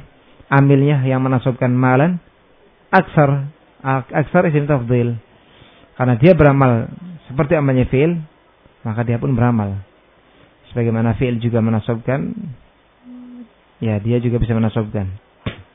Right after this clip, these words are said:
Ana dhamir munfasil mabni ala sukun fi mahalli rafin mubtada. Aksar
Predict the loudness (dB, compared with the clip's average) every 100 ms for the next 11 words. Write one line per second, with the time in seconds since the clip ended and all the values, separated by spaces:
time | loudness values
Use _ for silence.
0 | _ _ _ -20 -14 0 4 4 6 4
1 | 4 4 2 2 2 2 2 2 0 0
2 | 0 -2 -4 -2 0 0 0 0 0 -2
3 | -2 -2 -2 0 0 -2 -4 -14 -4 -2
4 | 2 2 2 -4